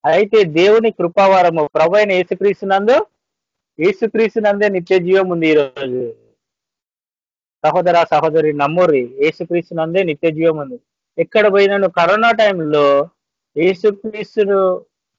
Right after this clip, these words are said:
యేసు ప్రభు నమ్ముకున్న ప్రజలు చాలా మట్టుకు ప్రేయర్స్ వల్ల దాని వల్ల నయమయ్యారు. So వేరే వాళ్ళు ఇంకా యేసు ప్రభులో ఉన్న చాలా మంది పాస్టర్లు కూడా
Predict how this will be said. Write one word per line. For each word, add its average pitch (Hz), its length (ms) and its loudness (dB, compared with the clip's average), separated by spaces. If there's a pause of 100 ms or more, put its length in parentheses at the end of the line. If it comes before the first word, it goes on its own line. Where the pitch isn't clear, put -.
(920)
యేసు 170 220 -2
ప్రభు 196 240 0
నమ్ముకున్న 175 460 -2
ప్రజలు 156 760 0 (400)
చాలా 170 180 2
మట్టుకు 180 540 -2 (360)
ప్రేయర్స్ 170 300 0
వల్ల 165 300 0
దాని 151 320 0
వల్ల 160 380 -2
నయమయ్యారు. 143 560 -2 (480)
So 185 80 2
వేరే 185 340 4
వాళ్ళు 208 320 4
ఇంకా 175 600 0 (600)
యేసు 160 480 -4
ప్రభులో 208 360 2
ఉన్న 190 160 0 (160)
చాలా 175 160 2
మంది 190 180 -4
పాస్టర్లు 175 400 -2
కూడా 180 280 2